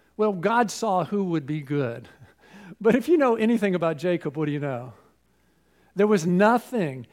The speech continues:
there was nothing in Jacob that would make him worthy of God's choice. God chose him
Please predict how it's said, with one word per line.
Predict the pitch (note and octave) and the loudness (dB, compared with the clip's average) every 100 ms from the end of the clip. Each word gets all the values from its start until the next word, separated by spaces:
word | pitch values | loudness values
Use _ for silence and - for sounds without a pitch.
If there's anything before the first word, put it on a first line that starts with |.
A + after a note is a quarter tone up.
| _ - | _ -4
there | |
was | F#3 D#3+ | -2 -2
nothing | E3 E3+ G3+ B3 - C4 A#3+ | 0 0 0 0 -4 -4 -2
in | F#3+ F3 D#3+ | 0 -2 -2
Jacob | C3+ F3+ F#3+ G3+ B2+ A#2+ D3 - _ - - | -4 -2 -2 -2 -8 -12 -12 -14 _ -20 -6
that | F3+ G#3 | -2 0
would | F#3+ | 2
make | G3+ G3 | 0 0
him | G3+ E3 D3+ | -2 -4 -4
worthy | D#3+ G3 G#3 F3 D#3+ | 0 2 2 0 -4
of | C#3+ | -4
God's | D#3+ D#3+ - | -6 -6 -6
choice. | F#3 D#3+ - | -4 -4 -6
God | D#3 G#3 A3 E3 | -4 -2 0 -4
chose | - G3+ G#3+ G#3+ | -6 0 0 -2
him | A#3 A3 A3 | -4 -4 -4